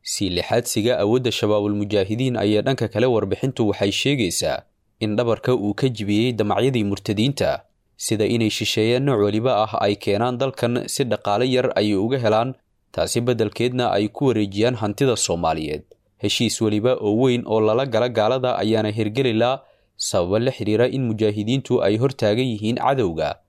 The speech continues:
waana kuwo ku sugan dhul ballaaran isla markaana lacag maaliyadeed ka qaada xitaa magaalada Muqdisho,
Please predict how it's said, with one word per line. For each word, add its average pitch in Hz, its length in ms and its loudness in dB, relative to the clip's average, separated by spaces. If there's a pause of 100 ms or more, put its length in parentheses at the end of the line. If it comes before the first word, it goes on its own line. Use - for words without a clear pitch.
(240)
waana 123 240 0
kuwo 135 260 0
ku 143 140 -6
sugan 123 340 0
dhul 147 140 2
ballaaran 110 540 2
isla - 260 -2
markaana 123 440 0
lacag 113 320 0
maaliyadeed 104 580 2
ka 151 100 -2
qaada 107 320 -2
xitaa 120 360 -2
magaalada 113 500 2
Muqdisho, 104 680 0